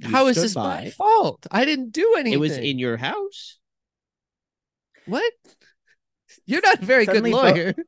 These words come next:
Speaker 3: suddenly both men realize that this has become an apt metaphor for believing survivors in real life.
Speaker 2: <laughs>
Speaker 3: And they bo-, and they both, they both, they both lock eyes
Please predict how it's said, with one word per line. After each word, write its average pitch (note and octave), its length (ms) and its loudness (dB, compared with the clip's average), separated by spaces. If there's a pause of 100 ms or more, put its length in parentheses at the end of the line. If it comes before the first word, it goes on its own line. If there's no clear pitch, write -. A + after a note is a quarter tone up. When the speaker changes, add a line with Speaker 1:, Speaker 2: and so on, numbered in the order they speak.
(100)
Speaker 3:
suddenly C4 440 0
both G3+ 400 -2
men E3+ 420 -10 (180)
realize C#3+ 580 -4
that C#3 180 -10
this C#3 180 -10
has C#3 120 -14
become C3 520 -12
an B2+ 220 -14
apt C3 380 -10
metaphor B2 580 -8
for C3 160 -8
believing A2+ 600 -12
survivors A2+ 920 -10 (120)
in B2 260 -10
real A#2+ 240 -6
life. C3 360 -6 (260)
Speaker 2:
<laughs> - 60 -8 (200)
Speaker 3:
And D3 180 -4
they D3 80 -2
bo-, D#3 240 -4
and D#3+ 180 -6
they D#3+ 120 -4
both, D#3+ 340 -2
they F3 140 -2
both, F3+ 260 0 (460)
they F#3 160 0
both G#3 200 -2
lock D#3 360 -2
eyes C#3 560 -4